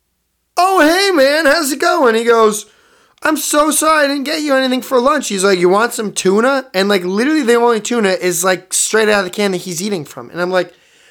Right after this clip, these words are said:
"Oh, that's okay. Thank you so much, though." And so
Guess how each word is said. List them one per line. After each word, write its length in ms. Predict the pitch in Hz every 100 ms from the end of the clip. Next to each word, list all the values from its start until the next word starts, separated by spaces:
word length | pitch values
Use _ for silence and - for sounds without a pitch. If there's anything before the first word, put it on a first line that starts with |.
| _ _
"Oh, 200 | - 294
that's 240 | 277 294 285
okay. 320 | 262 240 240
Thank 260 | 240 277 247
you 100 | 214
so 340 | - 240 226
much, 260 | 247 247 -
though." 300 | 147 151 170 _ _ _ _ _ _ _ _ _ _ _ 196
And 180 | 202
so 420 | 196 226 214 190